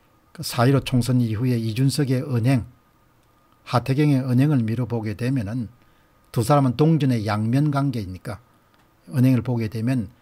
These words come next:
사실 진실 따위는 관계없고 자신들의 정치적 목적을 이루기 위해서는 모든 것을 다 합리화할 수 있고 도구화할 수 있고 그렇게 되는 아주 전형적인 인물들이란 거죠. 대단히 위험한 인물들이란 겁니다.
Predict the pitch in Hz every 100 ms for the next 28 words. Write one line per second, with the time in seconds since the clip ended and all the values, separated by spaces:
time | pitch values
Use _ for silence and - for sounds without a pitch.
0 | _ _ _ - 123 110 185 185 220 202
1 | 175 143 147 120 98 - 139 175 127 -
2 | - 131 - _ _ _ _ _ - 143
3 | 170 196 175 156 180 196 214 165 147 127
4 | 151 123 110 123 107 101 - 139 101 -
5 | - - _ - 117 131 170 202 208 190
6 | 165 139 - 143 147 _ _ - - 151
7 | 143 131 113 104 113 - 139 139 _ _
8 | _ 117 107 127 135 117 107 - 101 -
9 | 139 - _ _ _ _ 156 165 165 139
10 | 110 - - 110 117 98 - _ - 127
11 | 139 - 127 151 214 247 226 165 147 127
12 | 110 95 90 92 - - - - - 120
13 | 110 160 180 139 202 247 208 117 113 110
14 | 95 127 - 131 - - -